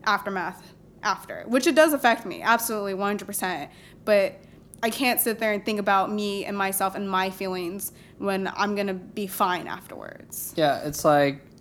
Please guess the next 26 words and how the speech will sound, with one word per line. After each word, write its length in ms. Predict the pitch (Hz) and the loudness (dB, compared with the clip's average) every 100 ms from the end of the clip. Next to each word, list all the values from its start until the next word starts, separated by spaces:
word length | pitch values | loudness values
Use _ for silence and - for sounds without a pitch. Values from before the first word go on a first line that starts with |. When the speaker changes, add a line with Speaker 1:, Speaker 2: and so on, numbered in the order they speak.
| - | -10
Speaker 2:
sometimes, 1000 | - 156 156 165 151 147 151 151 - - | 2 4 6 6 6 6 6 2 -2 -12
you 160 | - 147 | -2 0
know, 60 | 135 | 4
going 260 | 143 135 | 2 2
into 220 | 160 185 | 4 6
a 40 | 151 | 6
shoot, 360 | - 139 123 | 6 2 2
th-, 140 | - 101 | -2 -2
the 120 | 139 | -2
priority 540 | 143 147 143 143 139 | 6 8 10 8 6
seems 380 | 135 139 139 135 | 2 0 2 2
like 320 | 131 127 131 - - - 143 | 4 2 0 -10 -20 -20 0
getting 280 | 135 135 135 | 4 6 4
the 40 | |
best 240 | 131 135 135 | 4 4 4
shots 300 | 135 95 - | 2 2 2
possible, 520 | 151 156 151 131 135 | 4 4 2 0 0
but 140 | 135 | 2
then 200 | 143 135 | 2 2
once 200 | 135 131 | 2 0
you're 140 | 135 131 | 0 2
on, 320 | 143 143 - | 4 4 2
on, 320 | 143 135 135 - - - | 0 0 -4 -10 -12 2
on 140 | 151 | 4
location, 680 | 135 - 170 170 151 143 143 - - - - - | 4 4 4 4 0 0 -2 -8 -20 -20 -20 -4
yeah, 160 | 147 | -2